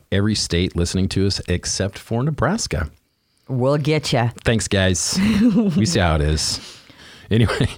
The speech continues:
Speaker 2: I find this one fascinating. A study found that bees are attracted to hemp.
Speaker 1: Yes.
Speaker 2: Especially tall plants, uh, concluding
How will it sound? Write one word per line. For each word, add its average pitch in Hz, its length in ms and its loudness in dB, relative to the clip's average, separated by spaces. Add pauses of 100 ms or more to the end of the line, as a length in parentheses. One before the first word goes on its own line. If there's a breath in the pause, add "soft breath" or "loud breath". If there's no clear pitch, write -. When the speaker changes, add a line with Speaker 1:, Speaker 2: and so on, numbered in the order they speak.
(140)
Speaker 2:
I 165 40 -6
find 175 240 0
this 143 220 -4
one 147 140 -2
fascinating. 131 720 -4 (120)
A - 80 -4
study 147 280 -4
found 156 260 -2
that - 120 -4
bees 147 240 -2
are 139 80 0
attracted 143 560 -4
to 160 80 -2
hemp. 165 360 -4 (520)
Speaker 1:
Yes. 90 480 -2
Speaker 2:
Especially 143 520 -2
tall 143 240 -4
plants, 143 360 -6 (300)
uh, 131 300 0
concluding 165 640 -2